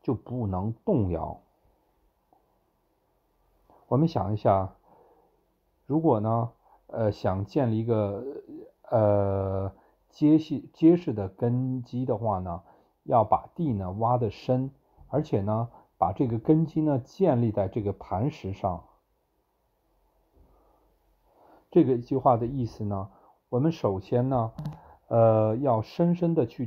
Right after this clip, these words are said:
懂得这个罪的这种严重，严重性。很多人说，世上所有的人呢，都在犯罪，所以呢，这个罪呢，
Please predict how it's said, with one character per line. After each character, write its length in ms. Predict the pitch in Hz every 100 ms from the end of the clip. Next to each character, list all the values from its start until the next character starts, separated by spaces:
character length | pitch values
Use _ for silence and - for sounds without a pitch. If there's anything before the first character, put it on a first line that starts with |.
| -
懂 360 | 117 98 90 87
得 280 | 95 101 123
这 200 | 143 104
个 260 | 98 92 - _ _ _ _
罪 320 | - 214 113
的 200 | 98 90
这 160 | 90 101
种 280 | 95 92 95
严 300 | 92 95 117
重， 220 | 143 95 - - - -
严 260 | 101 95 123
重 260 | 139 95
性。 300 | 90 113 87 - _ _ _ _ _ _
很 160 | 113 117
多 120 | 143
人 80 | 147
说， 360 | 151 139 139 - _ _ _ _
世 240 | - 165
上 220 | 131 113
所 240 | 107 120 165
有 80 | 151
的 120 | 101
人 180 | 95 104
呢， 120 | 104
都 140 | 101
在 140 | 110 107
犯 300 | - 117 95
罪， 240 | 104 113 -
所 100 | 147
以 100 | 170
呢， 280 | 123 120 117 _ _
这 140 | - 147
个 100 | 123
罪 220 | 180 143
呢， 320 | 104 92 104